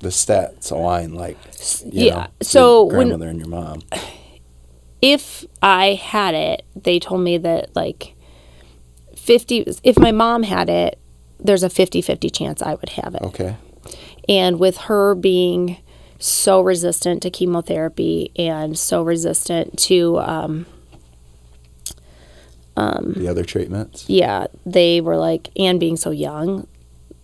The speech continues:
Speaker 2: you know, it was a pretty, that was their best guess.
Speaker 1: Right.
Speaker 2: Um, so I was actually in the parking lot of the rec <laughs> center about to walk in and teach class when I got the call.
Speaker 1: Okay.
Speaker 2: Um,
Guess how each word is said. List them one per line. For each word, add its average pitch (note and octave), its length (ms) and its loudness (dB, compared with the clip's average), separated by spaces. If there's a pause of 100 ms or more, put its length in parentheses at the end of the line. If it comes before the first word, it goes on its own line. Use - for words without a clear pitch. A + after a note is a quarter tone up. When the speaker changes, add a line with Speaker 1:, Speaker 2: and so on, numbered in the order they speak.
(380)
Speaker 2:
you F3 140 -6
know, - 120 -12 (160)
it G3+ 80 4
was F#3+ 160 2
a F3 60 2
pretty, D#3+ 360 -10 (680)
that G3+ 240 6
was A3+ 120 2
their G3 100 4
best D#3+ 280 -6
guess. - 340 -10
Speaker 1:
Right. E2+ 320 -4 (1160)
Speaker 2:
Um, F3 460 -4 (500)
so G3+ 240 2
I F#3+ 100 -2
was F3+ 200 -6
actually A3+ 460 -2
in F#3+ 140 -2
the E3+ 160 -4
parking G#3+ 420 -6
lot G3 300 -6
of F3+ 180 -8
the D#3 100 -2
rec - 300 -8
<laughs> - 120 -12
center F3+ 440 -2 (520)
about G3+ 380 4
to - 100 -6
walk G#3 220 -2
in G3 120 0
and F#3 140 -2
teach - 300 -4
class - 520 -4 (520)
when F3 100 -4
I F3 60 -2
got E3 240 -2
the F3 60 -4
call. - 600 -2 (360)
Speaker 1:
Okay. G2 300 -8 (200)
Speaker 2:
Um, F3 440 -4